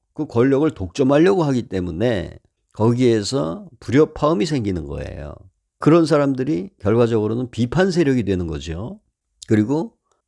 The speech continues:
법정 다툼이 일어나는 겁니다. 자, 지금 제가 오늘 말씀드리고자 하는 것은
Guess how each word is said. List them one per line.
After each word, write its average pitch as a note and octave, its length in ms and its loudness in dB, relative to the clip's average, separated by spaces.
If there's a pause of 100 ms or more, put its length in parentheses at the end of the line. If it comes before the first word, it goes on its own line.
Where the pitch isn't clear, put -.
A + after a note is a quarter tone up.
(100)
법정 B2+ 420 2
다툼이 - 460 2
일어나는 F2+ 400 0
겁니다. - 640 -16 (240)
자, F#2 180 2
지금 F3 260 2
제가 A#2+ 580 4
오늘 A#2 280 2
말씀드리고자 G#2 840 2
하는 F2+ 200 -2
것은 E2+ 520 -4